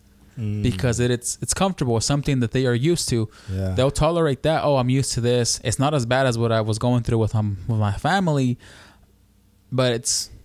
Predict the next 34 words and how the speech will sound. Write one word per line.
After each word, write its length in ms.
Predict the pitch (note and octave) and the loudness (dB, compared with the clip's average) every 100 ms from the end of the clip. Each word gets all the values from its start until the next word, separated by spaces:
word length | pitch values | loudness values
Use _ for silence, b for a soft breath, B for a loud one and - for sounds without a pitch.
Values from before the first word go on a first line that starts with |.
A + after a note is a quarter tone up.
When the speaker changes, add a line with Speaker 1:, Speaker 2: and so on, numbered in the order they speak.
| - | -6
Speaker 2:
I 160 | A2 C3 | -2 -2
can, 140 | B2 | 0
I 120 | C#3 D3 | -2 0
can 280 | D#3 C#3+ | 0 0
tolerate 460 | B2 B2+ B2+ A#2+ A2+ | 2 2 4 2 2
this. 160 | A#2+ B2 | 0 0
I 120 | B2 | -2
can, 380 | - A#2+ A2+ G#2 - - | 0 0 0 -4 -10 -2
I 120 | C3 | -2
can 220 | - D3 | 0 -2
tolerate 520 | - D#3 D#3+ A#2 A2 | 0 2 2 2 0
this. 160 | G#2+ - | -2 0
You 60 | |
know, 180 | A#2+ B2 | 0 2
it's, 200 | B2 G#2+ | 0 0
Speaker 1:
Yeah. 200 | G#2+ A2 - | 0 -2 -2
Speaker 2:
I'm 120 | A#2+ | 0
used 200 | C#3+ - | 2 0
to 80 | B2 | 0
this." 240 | G#2+ G2 - B B B - | 0 -2 -8 B B B -2
We're, 260 | B2 C#3 | 2 2
we 140 | C3+ C#3+ | 2 0
can 220 | - D#3+ | 0 0
tolerate 540 | C#3+ D3 D3 D3 C#3+ | 0 2 2 2 2
abuse. 380 | B2+ A#2 B2+ B2 | -2 0 0 0
We 60 | C3+ | 0
can 120 | C3+ | -2
tolerate 380 | C#3 C#3 C3 B2 | 0 2 2 2
anything 300 | B2 B2 B2+ | 0 0 -2
from 180 | B2 A#2 | 0 2
other 160 | A2+ | 0
people 320 | A2 B2 B2+ B2 | 0 0 0 0
based 340 | B2 A#2+ - | 0 0 0
on 240 | A#2 A2+ | 0 0